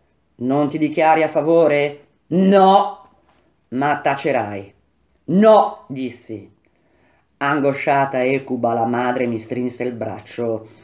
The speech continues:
Sapeva quello che stava per accadere. Anche io.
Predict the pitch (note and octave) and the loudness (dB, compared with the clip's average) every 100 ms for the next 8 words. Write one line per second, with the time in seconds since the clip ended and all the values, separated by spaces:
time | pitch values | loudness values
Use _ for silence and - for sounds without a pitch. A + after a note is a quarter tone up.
0 | _ _ - - C#3+ - C#3 C3+ B2+ C3+ | _ _ -16 -4 -2 0 0 0 0 -2
1 | C3 B2+ A#2 C3 B2+ B2 B2 A#2+ A#2+ A#2 | -4 -4 -6 -2 -2 -2 -4 -4 -6 -6
2 | A2 A2 A2+ A2 A2 - - - _ C3 | -4 -4 -2 -4 -8 -20 -20 -20 _ -4
3 | C3+ C3 C#3 B2+ A#2 A2+ A2+ A2 A2 | -2 -2 -2 -2 -2 -4 -4 -4 -6